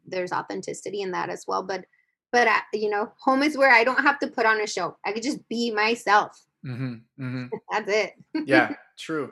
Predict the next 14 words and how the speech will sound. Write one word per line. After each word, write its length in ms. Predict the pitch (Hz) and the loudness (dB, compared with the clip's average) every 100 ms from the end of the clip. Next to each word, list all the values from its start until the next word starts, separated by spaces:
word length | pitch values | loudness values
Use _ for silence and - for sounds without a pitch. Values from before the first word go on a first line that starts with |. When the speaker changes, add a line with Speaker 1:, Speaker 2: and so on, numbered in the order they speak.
| - - _ | -14 -20 _
Speaker 2:
So 180 | - 185 | -2 0
tell 180 | 190 233 | 0 -2
us 120 | 254 | -2
a 40 | 240 | -4
little 160 | 226 | -4
bit 120 | 202 | -2
more 460 | 160 160 151 131 127 - _ _ _ - | 2 4 6 4 0 -12 _ _ _ -2
about 520 | 135 131 127 131 127 - _ _ | 0 2 2 2 0 -8 _ _
your 160 | 135 123 | -8 -6
musical 440 | 131 127 127 117 | -6 -8 -10 -12
career. 320 | - 113 110 | -8 -8 -8
'Cause 160 | 113 123 | -6 0
I, 280 | 143 170 - - | 2 0 -4 -6
I, 160 | - | -6